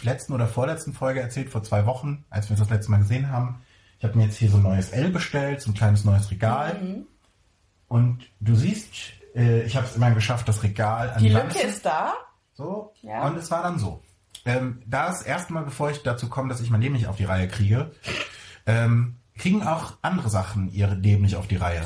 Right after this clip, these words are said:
Speaker 1: Weil ich habe es bei Amazon bestellt und musste das dann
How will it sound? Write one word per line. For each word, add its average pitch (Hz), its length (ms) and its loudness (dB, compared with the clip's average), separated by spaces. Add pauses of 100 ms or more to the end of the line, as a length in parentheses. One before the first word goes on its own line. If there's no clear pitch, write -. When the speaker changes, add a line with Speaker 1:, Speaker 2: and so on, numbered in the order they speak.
(180)
Speaker 1:
Weil 104 180 2
ich 127 100 0
habe 147 180 0
es 139 120 -10
bei 120 480 0
Amazon 117 420 -2
bestellt 180 460 -4 (420)
und 127 340 -4
musste 131 260 -2
das 120 160 -2
dann 120 360 0